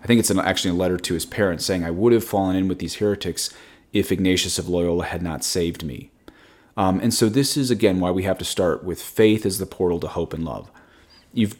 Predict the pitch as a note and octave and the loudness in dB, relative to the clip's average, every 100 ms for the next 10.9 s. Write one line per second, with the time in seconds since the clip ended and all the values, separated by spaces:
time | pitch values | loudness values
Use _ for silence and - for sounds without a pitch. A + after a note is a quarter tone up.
0 | - A2+ G#2 A2 B2+ C3 A2 G#2 G2 F#2 | -10 0 4 8 8 8 2 4 2 -2
1 | G2+ G2 F#2 - F2 F2+ F2+ E2+ - E2+ | -6 -2 0 0 -2 0 0 -4 -2 -4
2 | E2+ F2 G2+ A2 G2+ G2 F#2 F2+ - E2+ | -4 -2 2 2 0 0 0 -2 -4 -6
3 | D#2+ - - A2 A#2 A#2 A#2 A#2 - _ | -8 -10 -4 0 2 2 2 0 -4 _
4 | _ _ _ A2+ A2 G#2+ G2+ G2+ G2+ G2+ | _ _ _ -2 4 6 8 6 6 4
5 | G2 - - F#2+ F2 E2 E2 - F#2+ F2 | 2 -2 -6 -2 0 0 -2 -4 -2 -2
6 | E2+ - G2+ F#2+ E2 - - A#2 A2+ - | -2 -2 0 0 -2 -2 4 4 4 2
7 | A2 - G2 F#2+ F2+ F2+ E2+ - - _ | -2 -2 -2 0 0 -2 -4 -10 -20 _
8 | _ - F#2 F2+ E2+ A2+ C3+ C#3 A#2 G#2+ | _ -8 -2 0 0 2 4 8 6 6
9 | - F#2 - F#2+ - - A#2+ A2+ F#2 - | 0 -2 2 2 0 -2 2 2 0 -2
10 | F#2 F2+ E2+ E2 - B2+ G#2+ C2 C2 | 0 2 0 -2 -2 -2 -2 -4 -14